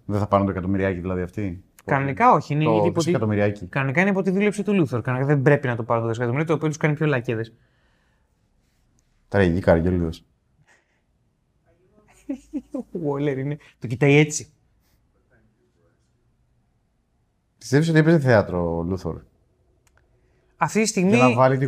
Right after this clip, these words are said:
Speaker 1: Waller να τον ρωτήσει και να αρχίσει να ενδιαφέρεται και καλά.
Speaker 2: Α, αυτή τη στιγμή, ναι, το πιστεύω. Μπορεί κάλλιστα να διαψευστώ. Δι-, δι-, δι-,
Speaker 1: Ου.
Speaker 2: δι-,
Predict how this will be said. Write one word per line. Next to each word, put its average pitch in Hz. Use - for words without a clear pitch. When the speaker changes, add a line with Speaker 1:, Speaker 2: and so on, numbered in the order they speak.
Speaker 1:
Waller 113
να 120
τον 113
ρωτήσει 101
και 110
να 104
αρχίσει 98
να 110
ενδιαφέρεται 95
και 82
καλά. 87
Speaker 2:
Α, 160
αυτή 156
τη 196
στιγμή, 180
ναι, 160
το 127
πιστεύω. 120
Μπορεί 143
κάλλιστα 143
να 135
διαψευστώ. 139
Δι-, 123
δι-, 120
δι-, 123
Speaker 1:
Ου. 120
Speaker 2:
δι-, 131